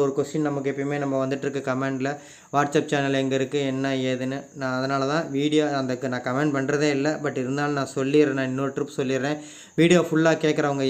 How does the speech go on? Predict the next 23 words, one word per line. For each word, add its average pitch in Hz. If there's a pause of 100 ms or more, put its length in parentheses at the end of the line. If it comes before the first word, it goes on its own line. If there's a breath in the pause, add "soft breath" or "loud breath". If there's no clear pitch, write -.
யாரும் 147
அந்த 147
கமெண்ட் 147
வந்து 143 (360)
அந்த 139
மாதிரி 147
கமெண்ட் 147
பண்ண 139
மாட்டாங்க. 131 (260)
ஏன் 156
அப்படின்னா, 139 (380 loud breath)
வீடியோவில் 175
நம்ம 151
சொல்லிடுறோம், 147 (680 loud breath)
டிஸ்கிரிப்ஷனில் 170
லிங்க் 151
இருக்குது, 147 (160)
அது 135
ஒரு 139
WhatsApp 151 (100)
சேனல். 147 (300)
அதில் 139
வந்து 151